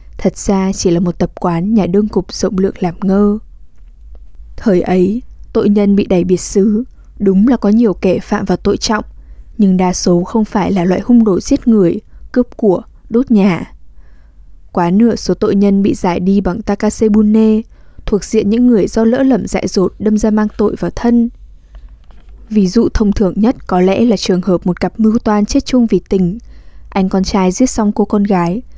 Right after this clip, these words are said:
rồi lại cứ sống sót một mình. Như thế, Takasebune bắt đầu chống xảo đi về hướng đông trong hội chuông thu không.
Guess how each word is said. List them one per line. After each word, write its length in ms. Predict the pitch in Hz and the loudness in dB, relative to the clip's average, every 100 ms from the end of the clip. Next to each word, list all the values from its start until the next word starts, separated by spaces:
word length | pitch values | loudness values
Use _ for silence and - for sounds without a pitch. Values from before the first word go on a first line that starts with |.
| - | -16
rồi 320 | - 208 170 | -4 0 0
lại 100 | - - | -2 0
cứ 100 | 240 | 0
sống 220 | - 190 | 0 -2
sót 280 | - 269 - | 0 -2 0
một 200 | 190 - | -2 2
mình. 260 | 190 175 - - - - - - - - - - - - - - - - - - | 0 0 -4 -6 -8 -10 -16 -18 -18 -18 -18 -18 -18 -20 -20 -18 -18 -18 -8 0
Như 160 | 202 190 | 2 2
thế, 380 | 208 180 180 247 - - - - | 2 2 2 -4 -14 -20 -20 -8
Takasebune 840 | 202 196 202 - 208 196 196 202 196 | -4 -2 -2 0 2 4 4 4 2
bắt 180 | 202 262 | 0 0
đầu 180 | 190 | 0
chống 200 | 165 185 | 0 0
xảo 340 | 180 - 226 185 | 0 0 -2 2
đi 140 | 208 | 2
về 180 | 226 175 | 2 0
hướng 220 | 180 185 202 | 0 0 2
đông 220 | 240 240 | 2 2
trong 180 | 240 226 | 0 0
hội 200 | 208 - | 0 0
chuông 240 | - 226 | 0 0
thu 180 | - 226 | 2 0
không. 380 | - 240 233 | 0 0 0